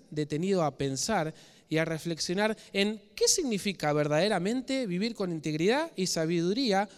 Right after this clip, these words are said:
fuera de las cuatro paredes de la iglesia. Es importante que reconozcamos el momento histórico que estamos viviendo y cómo luce esta crisis de valores a nivel de la sociedad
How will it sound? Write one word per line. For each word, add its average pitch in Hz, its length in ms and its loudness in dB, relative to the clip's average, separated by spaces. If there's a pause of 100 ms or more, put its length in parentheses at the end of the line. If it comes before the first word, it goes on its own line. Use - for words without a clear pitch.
fuera 185 680 0 (220)
de 156 100 0
las 156 140 0
cuatro 185 340 0
paredes 165 300 2
de 156 80 0
la 147 100 0
iglesia. 143 540 -2 (840)
Es - 420 0 (100)
importante 165 880 0 (220)
que 151 160 -2
reconozcamos 170 1000 -2
el 156 140 0
momento 202 480 0
histórico 240 640 0 (300)
que 147 100 -4
estamos 202 580 -2
viviendo 147 600 -2
y 151 140 -8
cómo 254 340 2
luce 175 420 -2 (300)
esta 156 320 -2
crisis 233 400 -2
de 180 60 -2
valores 151 580 -2 (160)
a 151 100 -4
nivel 165 300 2
de 185 80 -2
la 160 100 -2
sociedad 185 560 -4